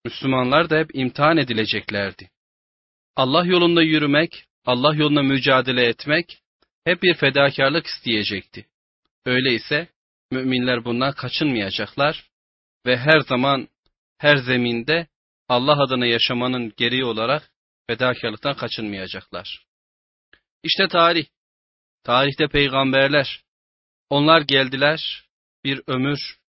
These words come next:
mücadele ettiler. Allah'ın dini gündemde kalsın diye ve insanlar Rablerinin sözlerini unutmasınlar,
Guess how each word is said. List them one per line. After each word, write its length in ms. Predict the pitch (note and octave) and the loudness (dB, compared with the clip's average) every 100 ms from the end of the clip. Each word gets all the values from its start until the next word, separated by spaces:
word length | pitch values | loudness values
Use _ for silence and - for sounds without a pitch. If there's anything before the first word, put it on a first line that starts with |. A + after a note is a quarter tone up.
| _ | _
mücadele 520 | B2 A#2+ C3 B2+ D3 | -4 0 0 2 0
ettiler. 600 | B2 - - G#2+ G2 - _ _ _ _ _ | -2 -4 -10 -8 -8 -14 _ _ _ _ _
Allah'ın 500 | B2+ C#3 D#3+ G3+ F3+ | -2 0 0 0 0
dini 260 | E3 F3 D#3+ | 0 0 -2
gündemde 480 | C#3+ C#3+ C#3+ D3+ | 0 0 0 -2
kalsın 580 | E3+ - C3+ C3 E3 D3 | -4 -2 -4 -2 -4 -4
diye 240 | A#2 G#2 G2+ _ _ _ _ | -4 -6 -8 _ _ _ _
ve 80 | B2+ | -6
insanlar 540 | C3+ B2+ C#3+ D3 D#3+ | -4 -4 -4 0 0
Rablerinin 480 | C#3 C3+ C3 C#3 D3 | 0 -2 -2 -2 -2
sözlerini 460 | D3 C#3 B2+ C3+ C#3 | -2 -4 -2 -2 0
unutmasınlar, 920 | D3 E3+ D#3+ D3 C3+ B2+ A2+ G2+ - | -2 -2 -4 -4 -6 -4 -4 -6 -12